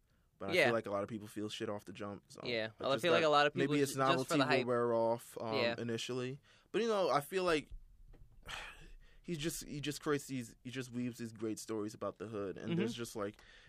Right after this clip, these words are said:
Speaker 1: there's a clear difference between the way he does it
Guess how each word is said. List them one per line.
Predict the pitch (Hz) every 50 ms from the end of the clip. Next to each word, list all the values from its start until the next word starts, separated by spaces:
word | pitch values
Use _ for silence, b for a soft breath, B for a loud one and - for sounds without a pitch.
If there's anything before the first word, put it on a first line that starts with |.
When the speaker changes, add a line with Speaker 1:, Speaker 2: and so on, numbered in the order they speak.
| B B
Speaker 1:
there's | 135 135 135
a | 139
clear | - - - 151 151 147
difference | 135 123 160 147 - 143 139 -
between | - 135 120 - - 147 127 123 123 120 123 117
the | 113
way | 110 113 123 123 127
he | 143 139 143
does | 123 127 113 113 113 107
it | 101 101 -